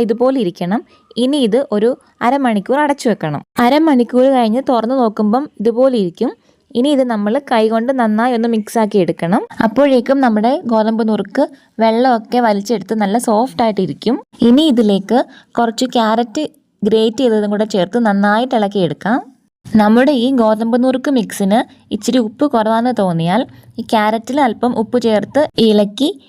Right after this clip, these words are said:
യോജിപ്പിച്ചെടുക്കാവുന്നതാണ്. ഇനി ഇതിലേക്ക് കുറച്ച് തേങ്ങയും കൂടെ ചേർത്ത് നന്നായി മിക്സ് ചെയ്തെടുക്കാം. ഇതേപോലെ തന്നെ ഈ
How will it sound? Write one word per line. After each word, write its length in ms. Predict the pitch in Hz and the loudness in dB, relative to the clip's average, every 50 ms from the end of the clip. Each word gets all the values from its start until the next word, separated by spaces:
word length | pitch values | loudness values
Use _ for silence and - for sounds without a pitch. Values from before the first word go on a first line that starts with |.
| _ - 226 220 | _ -2 0 2
യോജിപ്പിച്ചെടുക്കാവുന്നതാണ്. 1200 | 220 220 220 226 240 - 269 247 262 233 214 220 214 214 214 208 202 196 180 170 165 165 165 196 269 359 - - _ _ _ _ - - 233 | 2 2 2 0 -2 -2 -2 0 0 0 0 0 0 0 0 0 2 2 2 0 0 0 0 -2 -2 -2 -4 -12 _ _ _ _ -6 -2 0
ഇനി 140 | 240 262 311 311 262 | 0 2 2 0 0
ഇതിലേക്ക് 480 | 220 208 196 190 185 180 185 - 277 370 - - - - _ _ - | 0 0 0 0 0 -2 0 0 -2 -2 -2 -8 -20 -20 _ _ -4
കുറച്ച് 280 | 226 226 226 220 - 262 - 233 | -2 -2 -2 -4 -6 -8 -6 -4
തേങ്ങയും 340 | 214 214 214 226 240 247 247 | -2 -2 0 0 0 2 2
കൂടെ 160 | 240 240 233 - | 2 0 0 -2
ചേർത്ത് 320 | 190 175 170 180 - 254 302 - - _ _ - 220 | -2 -2 -4 -4 -4 -4 -4 -6 -6 _ _ -2 0
നന്നായി 380 | 220 214 208 208 202 214 254 302 320 | 0 2 2 2 2 2 2 2 2
മിക്സ് 240 | 240 220 - - 220 | 0 -2 -2 -2 0
ചെയ്തെടുക്കാം. 500 | 202 185 175 156 185 180 - 185 226 262 349 - - - - 233 | 0 2 0 0 -2 -2 0 0 0 0 -2 -4 -8 -2 2 2
ഇതേപോലെ 540 | 220 202 240 262 302 330 320 285 254 240 226 220 | 4 4 4 4 4 4 4 2 2 2 2 0
തന്നെ 220 | 214 202 196 214 285 285 - - _ _ _ _ _ - | 0 0 0 0 -2 -2 -4 -14 _ _ _ _ _ 0
ഈ 60 | 220 | 0